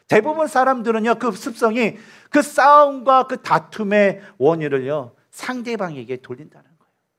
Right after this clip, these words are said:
만약에 우리가 살면서요, 제가요, 어, 얘기하다가, "어우, 저 집사님이 뭘 잘못해서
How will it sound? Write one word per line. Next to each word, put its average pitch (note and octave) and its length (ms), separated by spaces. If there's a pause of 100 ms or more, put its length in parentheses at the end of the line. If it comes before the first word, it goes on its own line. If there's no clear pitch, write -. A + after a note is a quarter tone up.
(1120)
만약에 C#4+ 340
우리가 C4 240
살면서요, A3 960 (220)
제가요, G#3 640 (320)
어, E3 360
얘기하다가, G3+ 460
"어우, C4+ 440
저 B3+ 240
집사님이 A#3 520
뭘 F#3+ 260
잘못해서 A#3 1000